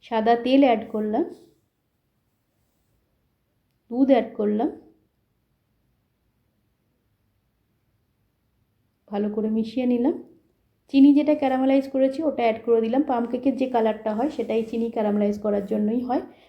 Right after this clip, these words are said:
ভালো করে এটা মিশিয়ে নেব। ড্রাই ফ্রুট যেটা অ্যালকোহলে ভিজিয়ে রেখেছিলাম সেগুলো অ্যাড করে দিলাম। আবারও ভালো করে মেশানো, মিশিয়ে নেব। মেশানোটা যত ভালো হবে কেকটা তত ভালো হবে, তত ভালো তৈরি হবে। এখানে আলমন্ড আর কাজু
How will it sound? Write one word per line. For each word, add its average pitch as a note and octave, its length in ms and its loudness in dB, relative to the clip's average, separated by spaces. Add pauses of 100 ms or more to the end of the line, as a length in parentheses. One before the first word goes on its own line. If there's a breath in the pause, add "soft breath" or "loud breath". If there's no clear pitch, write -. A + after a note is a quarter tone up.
(120)
ভালো A3 240 0
করে A#3 200 -4
এটা A3+ 140 -2
মিশিয়ে A#3 400 0
নেব। A#3 180 -2 (1800)
ড্রাই A#3 180 4
ফ্রুট D4+ 280 2
যেটা C#4+ 200 2
অ্যালকোহলে C4 440 4
ভিজিয়ে A#3 280 -2
রেখেছিলাম A#3+ 440 -2
সেগুলো A3 340 -4
অ্যাড G#3+ 180 -2
করে A3+ 160 0
দিলাম। C4+ 240 0
আবারও G3+ 280 0
ভালো G3+ 260 0
করে A3+ 180 0
মেশানো, A3+ 420 -4
মিশিয়ে A#3 340 -4
নেব। B3 120 2
মেশানোটা A#3+ 500 0
যত A#3 280 0
ভালো A3+ 320 -2
হবে A3 180 0
কেকটা G#3+ 320 -6
তত G#3 240 -6
ভালো A3+ 320 -2
হবে, A#3+ 200 0 (520 loud breath)
তত A3 200 -8
ভালো A3 340 0
তৈরি A3+ 340 0
হবে। A3 260 0
এখানে A3 260 -2
আলমন্ড G#3+ 520 -4
আর A3 120 -4
কাজু G#3 320 -4